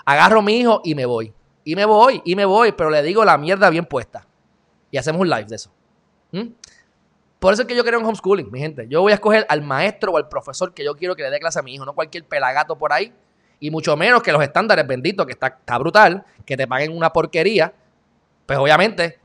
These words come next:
¿quién está dispuesto a ser profesor o, o maestro? Pues usualmente, o personas que tienen vocación y no quieren dinero en su vida,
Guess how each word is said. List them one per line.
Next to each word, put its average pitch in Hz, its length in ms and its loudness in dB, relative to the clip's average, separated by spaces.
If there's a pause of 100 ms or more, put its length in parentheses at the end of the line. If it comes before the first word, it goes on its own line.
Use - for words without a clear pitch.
¿quién 165 160 -6
está 180 160 -2
dispuesto 175 360 -2
a - 20 -8
ser 143 160 -4
profesor 131 400 -6 (120)
o, 127 200 -6
o 143 80 -8
maestro? 113 440 -10 (600)
Pues 135 100 -2
usualmente, 190 720 0
o 127 60 -6
personas 135 320 -8
que 160 200 -4 (100)
tienen 147 200 -8
vocación 180 540 -2 (140)
y 127 80 -12
no 123 100 -10
quieren 143 220 -4
dinero 160 200 -4
en 165 40 -12
su 202 100 -10
vida, 190 260 -6